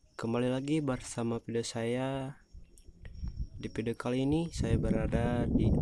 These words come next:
area Stasiun Cibatu dan saya akan melihat progres perkembangan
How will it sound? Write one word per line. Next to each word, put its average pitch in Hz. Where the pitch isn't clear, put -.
area -
Stasiun 123
Cibatu 120
dan 123
saya 123
akan 120
melihat 117
progres 117
perkembangan 117